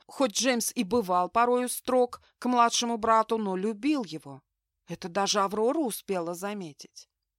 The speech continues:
«Я видела твою мать. Она... она...» «Да, мы должны встретиться в Савое. Ей нравится, как там готовят мартини».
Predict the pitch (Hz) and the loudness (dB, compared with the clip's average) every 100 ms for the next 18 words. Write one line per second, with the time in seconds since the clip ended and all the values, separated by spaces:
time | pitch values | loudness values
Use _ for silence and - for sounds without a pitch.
0 | _ 196 254 254 - 208 208 226 226 262 | _ 0 4 4 4 -4 -4 -4 0 0
1 | 277 277 277 262 294 285 285 311 165 - | 0 0 -2 0 0 2 2 0 0 -6
2 | - - 233 226 254 269 285 - - _ | -6 0 0 0 0 0 0 -6 -20 _
3 | _ - 269 254 247 269 311 - _ _ | _ 6 6 6 2 2 2 -2 _ _
4 | _ _ _ _ - 156 226 220 233 320 | _ _ _ _ -18 2 6 8 8 6
5 | 320 247 262 254 254 - 254 - - 285 | 4 4 4 2 -2 -2 -2 -4 -8 -8
6 | - 311 311 262 170 151 147 - - 233 | 0 0 2 2 2 0 -4 -12 -6 0
7 | 285 320 311 190 - 233 240 240 220 247 | 2 6 4 4 -2 -2 0 0 2 0
8 | 277 214 175 214 220 - - 165 139 135 | 0 -2 -4 -4 -6 -6 -10 -12 -14 -20